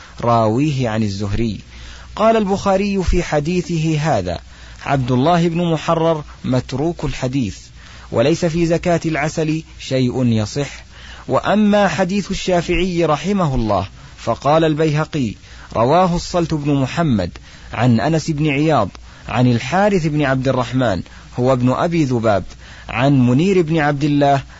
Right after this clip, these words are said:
عن أبيه عن سعد بن أبي ذباب، وكذلك رواه صفوان بن عيسى عن الحارث بن أبي ذباب. قال البخاري: "عبد الله والد منير"،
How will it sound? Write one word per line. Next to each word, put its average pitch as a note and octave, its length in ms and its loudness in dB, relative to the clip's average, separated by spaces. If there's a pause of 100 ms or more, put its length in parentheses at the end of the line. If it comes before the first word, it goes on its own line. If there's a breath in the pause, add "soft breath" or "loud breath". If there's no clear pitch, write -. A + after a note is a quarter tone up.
عن A#2+ 300 2
أبيه D3 500 0
عن B2+ 160 0
سعد E3+ 340 0
بن C#3+ 220 0
أبي C#3+ 240 0
ذباب، C3 420 0 (540 loud breath)
وكذلك F#3 540 0
رواه F3+ 420 4
صفوان E3+ 520 -2
بن E3 180 0
عيسى B2+ 420 -2 (300 loud breath)
عن B2+ 200 0
الحارث F3+ 520 0
بن E3 200 -2
أبي D#3+ 240 0
ذباب. D3+ 380 2 (440 loud breath)
قال C#3+ 320 4
البخاري: C#3 720 0 (280 loud breath)
"عبد B2+ 300 -2
الله D#3 460 2
والد E3+ 440 2
منير"، D3 520 2